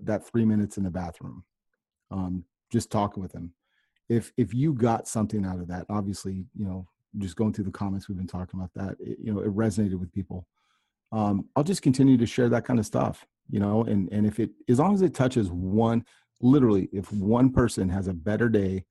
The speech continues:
or thinks of a, a, a way that they can talk to their kids a little different than, than what they're doing now that may or may not be working, um, if it motivates,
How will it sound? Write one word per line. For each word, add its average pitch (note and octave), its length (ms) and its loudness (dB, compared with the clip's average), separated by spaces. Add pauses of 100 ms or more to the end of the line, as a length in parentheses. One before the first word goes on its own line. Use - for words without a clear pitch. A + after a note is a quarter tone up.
(580)
or G#2 440 4 (500)
thinks C#3+ 260 4
of A2+ 100 2
a, G#2+ 60 4
a, G2 300 0
a G#2 80 -2
way A2 200 2
that A2 140 2
they G#2+ 100 0
can F#2+ 120 -2
talk G2 240 -2
to G#2 80 -6
their F#2+ 100 -2
kids - 240 -4
a G2 40 0
little A#2+ 260 2
different G#2 340 0
than, F#2 220 -2
than G2 180 0
what G#2 120 0
they're G#2+ 120 0
doing G2+ 260 2
now F#2 220 0
that G2+ 120 -2
may G#2 200 0
or G#2 80 0
may G2+ 120 2
not F#2 280 -2
be A2+ 100 -2
working, G2 480 -6 (720)
um, F#2+ 400 -4 (100)
if A2 180 -2
it B2 140 4
motivates, A2 800 2